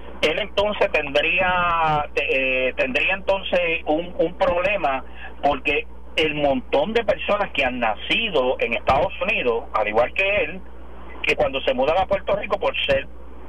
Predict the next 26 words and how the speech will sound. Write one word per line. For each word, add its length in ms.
puertorriqueño, 920
de 80
procedencia 520
puertorriqueña, 640
no 140
le 80
envían 240
las 80
papeletas. 640
Y 120
como 220
usted 240
dijo, 300
no 400
resistió 400
el 80
empuje 420
de 80
la 120
colonia, 540
simple 360
y 20
llanamente 680
no 300
resistió 600
y 80